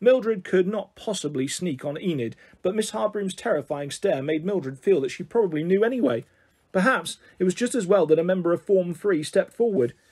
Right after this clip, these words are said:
"She got it from the new girl's room," announced the girl. "I saw her coming out of there earlier on." "Enid's room?" queried Miss Hardbroom.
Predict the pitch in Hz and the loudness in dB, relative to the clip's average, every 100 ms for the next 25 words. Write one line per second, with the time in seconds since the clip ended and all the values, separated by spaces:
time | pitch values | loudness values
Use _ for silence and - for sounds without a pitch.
0 | _ - 202 185 240 196 190 - 208 202 | _ -10 -2 2 2 2 -6 0 2 2
1 | 202 202 214 160 160 151 135 160 160 151 | 2 0 0 4 6 6 2 0 0 -2
2 | - _ - 175 170 160 156 170 165 156 | -14 _ -2 0 0 -2 0 2 4 2
3 | - - 185 254 240 175 170 196 214 202 | -4 -4 -2 4 4 4 0 -2 -2 -4
4 | 156 160 175 185 185 185 220 175 135 - | 0 2 4 4 4 4 2 0 -4 -12
5 | _ _ _ _ 285 247 131 113 - 127 | _ _ _ _ 2 4 4 0 -2 0
6 | 117 294 269 _ _ - 185 156 147 147 | 0 -2 -8 _ _ 4 6 6 2 -4
7 | - 156 143 151 202 | -4 -4 -2 0 0